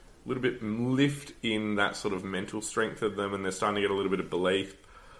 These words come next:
But Valentino U-, Valentino U L scored, um, to put Bentley Greens in front. So nice ball played out from defence, actually. He just runs onto it, shoots past Kennedy.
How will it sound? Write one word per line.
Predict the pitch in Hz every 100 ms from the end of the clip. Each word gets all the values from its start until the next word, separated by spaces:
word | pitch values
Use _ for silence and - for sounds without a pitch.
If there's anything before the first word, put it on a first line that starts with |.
| -
But | 104 98 - -
Valentino | 101 113 107 92 95 95
U-, | 90 85 85
Valentino | 101 107 104 92 98 85
U | 85 80
L | 82 80 82
scored, | 85 - 82 82 82 80 78
um, | - 73 78 78 76
to | -
put | 87 -
Bentley | 82 -
Greens | 80 85 85
in | 87
front. | - 135 123 - - - - - - - -
So | -
nice | 120 131 139
ball | 147 113
played | 95 95
out | 85
from | - 90
defence, | 95 90 98
actually. | 90 101 107
He | 123
just | 117 110
runs | 104 101
onto | 104 107 117 113
it, | 110 - -
shoots | - - 120
past | - 113 107 -
Kennedy. | 127 120 123 120